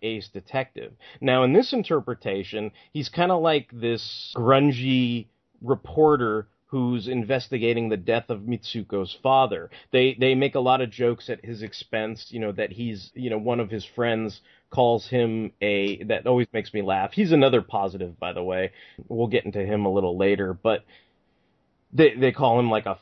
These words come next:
failed novelist or a phony novelist or something like that, which usually makes me laugh. But, you know, the idea is he's supposed to be, again, the stuff we always yuck it up about, he's a web journalist, which is essentially what we laugh about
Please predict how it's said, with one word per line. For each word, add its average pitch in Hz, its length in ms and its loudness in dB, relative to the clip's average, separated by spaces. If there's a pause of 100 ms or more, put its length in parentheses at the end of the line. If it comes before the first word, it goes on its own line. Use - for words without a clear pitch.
failed 107 500 2 (220)
novelist 110 720 0
or 95 140 -6
a 92 40 -10 (120)
phony 107 300 0
novelist 95 680 -4
or 101 60 -10
something 95 300 -8
like 92 240 -6
that, 95 180 0
which - 180 -10
usually 104 300 -6
makes 95 300 -2
me 98 100 -2
laugh. 101 400 0 (160)
But, 113 200 2 (280)
you 160 200 0
know, 135 120 6
the 139 140 4
idea 143 280 4
is 135 120 2
he's 180 140 -8
supposed - 260 -2
to 156 80 -4
be, 135 180 -6
again, 113 580 0
the 117 80 -10
stuff - 240 -10
we 120 140 -4
always 107 220 -4
yuck 110 180 -6
it 110 80 -6
up 113 180 -6
about, 95 400 -4
he's 117 260 -6
a 131 40 4
web 123 360 2
journalist, 85 760 -10
which 123 220 -4
is 120 120 -10
essentially 117 680 -2
what 107 180 -2
we 120 100 -4
laugh 110 280 0
about 104 400 -2